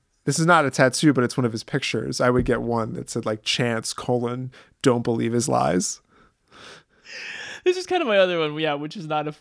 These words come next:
Speaker 2: that funny of a question, just a funny idea. Like, I bet you can order a Polaroid of just Teddy and keep it in your wallet and just, like, wait for someone to see you checking out at the grocery store and be like, "What the,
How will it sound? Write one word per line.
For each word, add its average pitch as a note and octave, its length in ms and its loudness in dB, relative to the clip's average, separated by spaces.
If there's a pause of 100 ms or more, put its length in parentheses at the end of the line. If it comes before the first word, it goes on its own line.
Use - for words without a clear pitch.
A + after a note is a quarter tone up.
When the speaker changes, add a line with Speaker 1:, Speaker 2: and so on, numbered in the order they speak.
(140)
Speaker 2:
that C#3+ 340 -2
funny D3 240 -2
of C3+ 80 -4
a C#3 60 -6
question, C#3 300 -4
just C#3 180 -8
a C#3+ 60 -6
funny C3+ 300 -10
idea. C#3 340 -8
Like, - 260 -8 (600)
I F#3 120 6
bet G#3 520 6 (140)
you D#3+ 440 -2
can C#3 400 -4 (120)
order D3+ 360 2
a C3 80 -4
Polaroid A#2+ 720 -6
of - 540 -6 (160)
just - 260 -2
Teddy - 600 -2
and D3+ 180 -2
keep F3 260 0
it D3 160 2
in D3+ 80 -4
your D3 140 -2
wallet C#3 340 2
and D3+ 80 -2
just, D3 140 -4
like, D3 120 -4
wait D3 280 0
for D3 100 -2
someone D3 560 0
to C#3+ 80 -6
see C#3+ 180 -4
you C#3 80 -2
checking C#3 320 -6
out C3+ 100 -2
at - 100 -8
the - 40 -8
grocery - 400 -6
store - 280 -8
and - 100 -10
be - 80 -8
like, - 180 -12
"What - 120 -12
the, - 80 -16